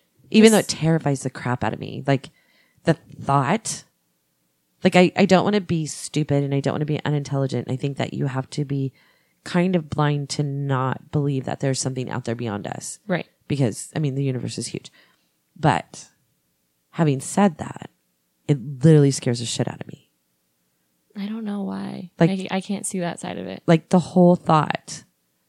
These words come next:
Speaker 1: of, like, the movie Independence Day scares the living crap out of me.
Speaker 2: Oh, yeah.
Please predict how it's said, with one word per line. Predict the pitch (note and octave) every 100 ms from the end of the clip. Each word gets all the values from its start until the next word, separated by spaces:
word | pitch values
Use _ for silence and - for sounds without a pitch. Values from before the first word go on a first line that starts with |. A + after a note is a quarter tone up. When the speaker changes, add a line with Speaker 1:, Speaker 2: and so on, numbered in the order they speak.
| _ -
Speaker 1:
of, | D3
like, | C#3 D3
the | D3+
movie | D#3 C#3+
Independence | C#3+ C3+ C#3+ A#2+ -
Day | -
scares | A2+ - D3 C3+ C3 -
the | C3+ B2+
living | A#2 A2+ B2+ C3 B2+
crap | - -
out | -
of | -
me. | C#4+
Speaker 2:
Oh, | C#4
yeah. | G#3+ - E2+